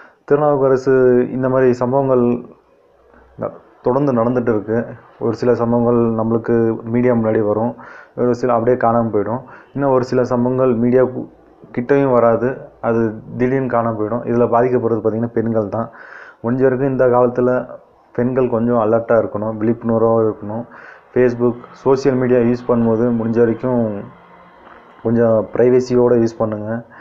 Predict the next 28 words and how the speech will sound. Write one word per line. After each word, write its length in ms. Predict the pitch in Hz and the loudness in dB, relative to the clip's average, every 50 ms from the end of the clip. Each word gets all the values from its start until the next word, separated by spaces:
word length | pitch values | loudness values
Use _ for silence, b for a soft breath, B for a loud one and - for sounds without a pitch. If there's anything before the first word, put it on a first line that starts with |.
| B B B B B B B B _ | B B B B B B B B _
இதனால 400 | - 120 113 117 113 117 117 120 120 120 117 113 110 110 - - | -6 -4 -4 -2 -2 0 0 0 2 2 2 0 -2 -4 -6 -2
ஹே-, 220 | 120 120 127 127 120 113 107 107 107 104 107 | 0 2 4 4 4 4 4 2 2 0 0
hackers 420 | - 117 123 127 127 131 113 - - | 0 0 0 0 0 0 0 0 -2
வந்து 260 | 113 113 113 120 117 | -4 -2 0 0 0
ரொம்ப 260 | 107 110 107 117 117 | 0 -2 0 2 2
அதிகம் 260 | 110 104 113 113 113 | 2 2 0 0 0
ஆயிட்டாங்க. 360 | 107 101 - 101 101 101 104 110 120 - - _ _ _ _ _ _ _ B B B B B B B B | -2 -2 -2 -4 -4 -4 -6 -8 -10 -12 -14 _ _ _ _ _ _ _ B B B B B B B B
முடிஞ்ச 240 | _ 113 117 120 120 | _ -4 -2 2 2
வரைக்கும் 300 | 127 123 123 120 135 135 | 4 2 2 0 0 -2
உங்களுடைய 360 | 127 127 127 123 123 120 117 | 0 0 0 2 2 2 2
mobile 360 | 117 113 110 120 131 131 123 | 0 0 2 2 2 2 2
தான், 300 | 117 123 127 127 123 123 - - | 2 2 0 0 -2 -4 -8 -8
உங்க 240 | 117 117 117 117 113 113 | -6 -2 -2 0 0 0
மொபைல்ல 420 | 113 113 110 123 127 127 127 127 | 0 0 2 2 2 2 2 2
உங்களுடைய 380 | 123 120 120 113 113 117 117 110 | 2 2 0 2 2 0 0 0
பிரைவசியான 880 | - 117 120 120 120 123 120 120 - 123 123 120 117 117 117 113 107 | 0 0 2 2 2 2 0 0 0 0 0 2 0 0 0 -2 -2
photos 420 | - - 117 113 - 120 113 117 - | -4 -4 -4 -2 0 0 -2 -2 -6
நிறைய 300 | 113 107 110 110 117 113 | -6 -4 -2 0 2 2
இருக்கும், 280 | 110 107 - - 113 107 | 2 0 0 -4 -6 -4
videos 340 | 107 107 117 113 107 - 117 | -4 -2 -2 -2 -2 -2 -4
இருக்கும், 360 | 110 101 - - 110 113 - - B B B B B B B B B B _ - | -6 -6 -6 -6 -8 -8 -8 -10 B B B B B B B B B B _ -10
something 440 | - - 113 120 117 - 143 143 135 | -6 -4 -4 -4 -4 -2 -2 -2 0
இருக்கும். 400 | 127 127 127 123 127 131 127 - | 0 0 0 0 -2 -4 -6 -6
அது 340 | - - 117 110 120 120 117 | -6 -4 -4 0 0 0 0
உங்களுடைய 500 | 117 113 120 120 120 123 123 120 117 110 | 2 0 0 2 2 4 4 4 4 2
பிரைவசி. 680 | - - 120 120 120 120 113 117 - 120 120 120 - | 2 2 2 2 4 2 0 0 -2 -4 -4 -4 -6
அந்த 220 | 120 117 110 104 110 | -6 -6 -4 -4 -4
பிரைவசியை 640 | 110 - 120 127 127 127 123 123 123 131 131 131 | -2 0 0 2 2 2 0 0 -2 -4 -2 -2